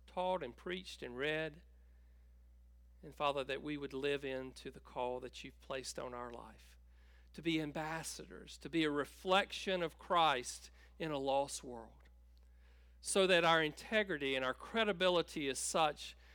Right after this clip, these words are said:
that when we say things about Jesus, others will hear and believe because of who you are and by the power of your Holy Spirit. May it be so, Father.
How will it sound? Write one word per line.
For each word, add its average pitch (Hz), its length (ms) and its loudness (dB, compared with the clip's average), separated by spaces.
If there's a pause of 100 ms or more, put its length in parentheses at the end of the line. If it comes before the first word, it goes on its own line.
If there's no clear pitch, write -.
(220)
that 160 200 2
when 175 180 0
we 151 120 0
say 151 680 4 (180)
things 131 580 -4 (200)
about 135 280 -4
Jesus, - 760 -8 (1400)
others 139 480 -6
will 131 120 -14
hear 123 480 -8 (760)
and 135 120 -10
believe 117 580 -10 (1000)
because 156 460 -6
of 135 80 -6 (120)
who 202 60 -6
you 180 340 -6
are 120 340 -6 (880)
and 139 100 -14
by 120 140 -4
the 117 100 -10
power 123 360 -4
of 120 100 -10
your 120 120 -12
Holy 113 280 -12
Spirit. 131 500 -18 (640)
May 190 180 -4
it 202 120 -4
be 208 120 -4
so, - 220 -6 (140)
Father. - 140 -20